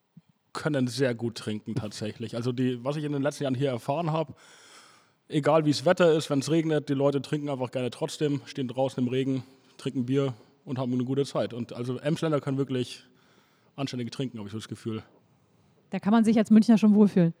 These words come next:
Speaker 1: Ja, absolut, absolut. Also wir fahren sehr, sehr gerne hierher, muss ich sagen. Weil der Markus macht jetzt so ein schönes Fest und auch dieses Jahr, das Konzept ist, was ausgefallen ist, natürlich noch nie so gesehen, aber es funktioniert und es macht sehr, sehr viel Spaß wieder.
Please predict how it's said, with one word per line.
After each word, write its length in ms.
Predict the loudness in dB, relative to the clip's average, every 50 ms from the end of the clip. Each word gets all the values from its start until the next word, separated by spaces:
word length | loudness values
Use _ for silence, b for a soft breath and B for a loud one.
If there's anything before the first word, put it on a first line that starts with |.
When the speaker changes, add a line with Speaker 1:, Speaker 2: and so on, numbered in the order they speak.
| _ _ _ -2
Speaker 1:
Ja, 200 | 0 0 0 0
absolut, 580 | -2 2 6 10 10 10 10 6 2 -14 -18 -18 -16
absolut. 500 | -16 -12 -10 -6 -4 -4 -4 -4 -8 -14 -8
Also 360 | -4 -2 0 2 2 2 0 -2 -4 -16 -20 -20 -18 -12
wir 180 | -2 2 2 2
fahren 220 | 2 2 0 0
sehr, 220 | 0 2 2 0 0
sehr 140 | 0 -4 -6
gerne 240 | -6 -8 -10 -10 -10
hierher, 300 | -8 -6 -6 -6 -6 -6
muss 180 | -6 -6 -6
ich 120 | -6 -6 -6
sagen. 340 | -6 -6 -6 -6 -6 -8 -10 _ b b b b b b b b b b b
Weil 100 | -4 -2
der 80 | 0 0
Markus 300 | 0 -2 -4 -4 -4 -4
macht 140 | -4 -2
jetzt 120 | -2 -4 -4
so 60 | -4
ein 60 | -4
schönes 260 | -2 -2 -2 -2 -4
Fest 360 | -4 -2 -2 -2 -2 -2 -6 -6
und 140 | -6 -4
auch 100 | -4 -4
dieses 360 | -4 -2 0 2 2 2 0 0
Jahr, 120 | -2 -2
das 160 | -2 -4 -6
Konzept 440 | -6 -6 -6 -2 -2 -2 -2 -2 -2
ist, 320 | -6 -6 -6 -6 -10 -12 _ _ _ _ _ _ _ _ _ _ _ _ _ _ _ _ _ _ _ _ _ _ _
was 160 | -4 -2 -2
ausgefallen 580 | 0 2 2 2 4 2 0 0 0 -4 -4 -4
ist, 120 | -6 -4
natürlich 300 | -4 -2 0 0 0 0
noch 80 | 2 2
nie 140 | 2 2 2
so 100 | 0 0
gesehen, 480 | -2 -2 -2 -2 -2 0 0 -2 -4 b b b b b b b b b b b
aber 180 | -6 -4 -2
es 60 | -2 -2
funktioniert 600 | -4 -6 -6 -4 -2 0 0 2 2 0 0 -2
und 160 | -4 -4 -4
es 300 | -6 -8 -12 -16 -16 -12
macht 240 | -8 -6 -6 -6 -6
sehr, 140 | -8 -8 -8
sehr 120 | -8 -8 -6
viel 120 | -6 -6
Spaß 320 | -6 -6 -8 -8 -8 -6
wieder. 240 | -8 -6 -6 -8 -8